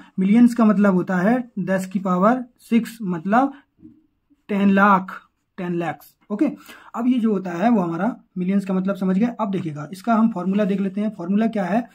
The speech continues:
कि number of P P M, number of P P M is equal to mass of solute in gram, mass of solute in gram upon mass of solution in gram, ओके, into ten की पावर सिक्स, टेन की पावर क्या होगी,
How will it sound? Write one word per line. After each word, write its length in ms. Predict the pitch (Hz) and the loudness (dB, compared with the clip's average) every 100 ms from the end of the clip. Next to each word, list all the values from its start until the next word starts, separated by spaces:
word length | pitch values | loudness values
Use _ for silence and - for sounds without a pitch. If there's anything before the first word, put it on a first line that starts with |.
| _ _ - | _ _ 2
कि 180 | 277 285 - _ _ _ _ _ _ _ _ _ _ | 4 4 -2 _ _ _ _ _ _ _ _ _ _
number 380 | 185 190 220 254 285 | 2 6 8 8 6
of 140 | 269 - - 208 185 | 2 -2 -2 0 2
P 80 | 202 185 | 2 2
P 100 | 180 | 0
M, 100 | 147 127 | 0 -2
number 220 | 180 196 233 | 2 4 4
of 100 | 233 | 0
P 100 | 196 185 | -2 0
P 80 | 180 185 | 2 4
M 180 | 254 285 - _ | 4 2 -4 _
is 140 | 202 202 | -2 2
equal 200 | 208 208 | 2 2
to 100 | 247 208 | 4 6
mass 300 | 185 226 254 | 6 6 4
of 120 | 226 - | 0 0
solute 480 | 180 175 208 277 285 | 0 4 6 6 4
in 160 | 208 196 | 4 4
gram, 320 | 180 185 160 156 | 4 2 2 -2
mass 200 | 175 185 | -4 -4
of 80 | 208 | -4
solute 440 | 190 175 214 277 - _ | -2 2 4 4 0 _
in 140 | 190 185 | -4 0
gram 320 | 180 180 233 240 - _ - | 2 4 4 2 -4 _ -8
upon 440 | 180 165 202 202 262 - _ | -8 -2 2 4 2 0 _
mass 380 | 175 202 262 285 - | 0 4 6 4 2
of 200 | 208 208 | 0 0
solution 640 | - 185 202 226 202 190 233 - - | 0 4 6 6 4 4 4 0 -4
in 120 | 190 160 | 0 0
gram, 240 | 151 139 - _ - | -2 -6 -10 _ -10
ओके, 200 | 196 277 - - - | -2 -2 -4 -12 0
into 320 | 196 190 269 - | 2 4 4 2
ten 180 | 196 208 190 | 4 2 2
की 60 | |
पावर 360 | 180 160 160 226 | -4 -4 -2 -4
सिक्स, 340 | - - - - | -2 -6 -6 -12
टेन 160 | 185 170 | -10 -10
की 80 | 170 | -8
पावर 300 | 165 165 214 | -6 -4 -4
क्या 140 | 180 | -4
होगी, 200 | 160 269 | -2 0